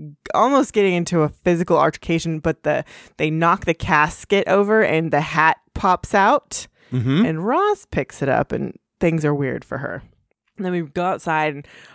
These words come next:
Speaker 1: Harvey's run out there and Sabrina's, you know, talking to him and it's like, you know, "I can't live in that house with him. I can't live alone with my dad. And the worst part is he's the reason he's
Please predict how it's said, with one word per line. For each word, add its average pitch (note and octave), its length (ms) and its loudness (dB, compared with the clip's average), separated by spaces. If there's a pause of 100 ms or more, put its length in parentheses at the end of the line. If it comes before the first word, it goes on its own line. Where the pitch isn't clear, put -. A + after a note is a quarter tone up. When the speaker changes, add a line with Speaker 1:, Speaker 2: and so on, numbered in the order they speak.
Speaker 1:
Harvey's F3+ 400 0
run F3 180 2
out D#3+ 300 2
there D3+ 440 2
and C3 360 -4
Sabrina's, F3+ 800 0 (400)
you E3+ 120 -2
know, C#3+ 200 0
talking C#3+ 400 0
to D3+ 60 2
him C#3 280 0
and C3 120 -6
it's - 140 -14
like, - 220 -12
you C#3+ 60 -8
know, B2+ 260 -6 (340)
"I - 40 -12
can't - 280 2
live D3 140 0
in C#3+ 60 -6
that - 140 -2
house D3+ 340 2
with D#3+ 140 0
him. D3 320 0
I A#2+ 40 -2
can't - 300 -6
live C#3+ 120 0
alone C#3+ 240 0
with C#3+ 120 -4
my C#3+ 160 -4
dad. C#3+ 680 4
And - 80 -6
the C#3 80 -2
worst C#3+ 360 0
part D3 240 2
is D3 180 -2
he's - 220 -6
the C3+ 100 -2
reason D3 360 -2
he's C3 260 -6